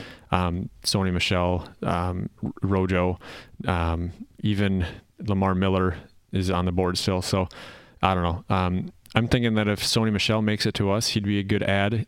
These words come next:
I know he's injured. He might miss week one, but we can kind of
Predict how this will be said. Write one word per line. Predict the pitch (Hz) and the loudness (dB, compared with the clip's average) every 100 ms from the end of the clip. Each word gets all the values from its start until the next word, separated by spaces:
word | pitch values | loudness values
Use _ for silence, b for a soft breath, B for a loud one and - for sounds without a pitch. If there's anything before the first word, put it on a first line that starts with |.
| - | 0
I | 101 | 0
know | 101 | 2
he's | 101 | 0
injured. | - 104 104 95 | 0 0 0 0
He | |
might | 98 98 | 0 0
miss | 98 95 | 0 0
week | - 98 98 | 0 -2 0
one, | 95 104 117 | 2 2 2
but | 101 | 2
we | 92 | 0
can | 98 98 | 0 -2
kind | - 101 | -2 -2
of | 90 | -2